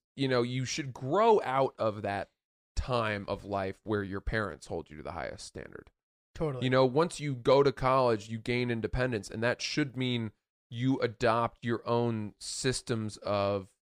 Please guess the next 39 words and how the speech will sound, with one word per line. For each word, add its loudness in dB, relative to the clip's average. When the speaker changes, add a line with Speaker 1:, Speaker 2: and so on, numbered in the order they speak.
Speaker 1:
accountability, 2
that 2
you -2
no 2
longer 2
have -2
to -10
be -6
told -2
to -8
get -4
to -8
bed -2
before -2
midnight -2
'cause -10
you -8
got -2
a -4
Speaker 2:
Right. -12
Speaker 1:
big -4
day -4
tomorrow. -6
Speaker 2:
Right. -16
It's -4
no 6
longer 6
about 4
fooling 2
your 0
parents 2
into -4
believing -2
that -6
you're 2
the 6
Speaker 1:
Yes. 6
Speaker 2:
most 4
successful. -2